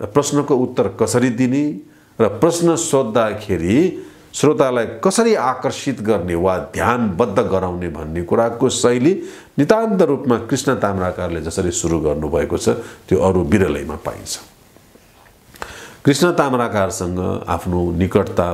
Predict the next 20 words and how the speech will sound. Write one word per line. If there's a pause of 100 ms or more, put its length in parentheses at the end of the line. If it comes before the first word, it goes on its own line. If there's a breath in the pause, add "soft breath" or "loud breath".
(120)
परिचय
भएका (140)
आधारमा (100)
पनि (380 loud breath)
उहाँका (240)
अनुजहरू,
अग्रजहरू, (520 loud breath)
सहकर्मीहरू (100)
के
भन्ने
गर्नुहुन्छ
भने (360 loud breath)
डिसिप्लिनको, (600 loud breath)
पङ्क्चुअलिटीको (720 loud breath)
अनि
भाषाको
शुद्धताका
लागि
उहाँ
एकदमै